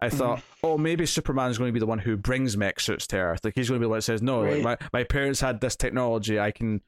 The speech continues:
Speaker 1: we can build all, every mech
Speaker 2: He,
Speaker 1: suits for
Speaker 2: he
Speaker 1: everyone."
Speaker 2: inspires
Speaker 1: Yeah.
Speaker 2: the mech suits, yeah.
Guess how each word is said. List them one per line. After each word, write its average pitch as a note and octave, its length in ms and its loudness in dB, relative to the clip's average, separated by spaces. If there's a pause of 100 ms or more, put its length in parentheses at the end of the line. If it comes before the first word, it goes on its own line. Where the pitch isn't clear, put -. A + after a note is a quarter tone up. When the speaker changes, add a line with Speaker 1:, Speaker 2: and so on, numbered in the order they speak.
Speaker 1:
we B2+ 100 -2
can A#2+ 160 -2
build C3 260 0
all, B2+ 100 2
every B2+ 220 0
mech B2 180 0
Speaker 2:
He, F3+ 100 2
Speaker 1:
suits B2+ 160 0
for B2 140 0
Speaker 2:
he B2+ 60 2
Speaker 1:
everyone." G3+ 300 2
Speaker 2:
inspires D#3 800 0
Speaker 1:
Yeah. A#2 340 2 (100)
Speaker 2:
the D3 100 -4
mech C#3+ 220 -2
suits, C3+ 280 -2
yeah. C3 280 0